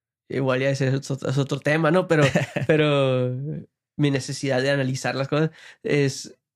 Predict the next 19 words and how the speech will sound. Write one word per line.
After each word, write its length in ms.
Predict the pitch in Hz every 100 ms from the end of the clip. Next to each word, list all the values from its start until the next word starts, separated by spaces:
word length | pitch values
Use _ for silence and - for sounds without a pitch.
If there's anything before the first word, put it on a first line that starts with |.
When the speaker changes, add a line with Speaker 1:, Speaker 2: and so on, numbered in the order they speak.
| _ -
Speaker 1:
yo 220 | 147 151
creo 180 | 196 190
que 540 | 170 147 135 - -
ahora 560 | - 127 135 156 165 147
hay 220 | 156 151
más 260 | 151 151 151
anuncios 640 | 160 160 147 170 156 - _ _
de 100 | 156
productos 580 | 143 127 127 151 147 131
buenos. 680 | 139 131 120 120 - - - _ _
Speaker 2:
¿Tú 100 | -
Speaker 1:
Porque, 120 | 117 120
Speaker 2:
crees? 220 | 131 -
Speaker 1:
porque 480 | - 135 127 120 123 - _ _
hubo 160 | - 147
una 240 | 156 160
era 720 | 139 156 156 151 147 139 127 - - -
hace 260 | - 135 147
unos 300 | 139 131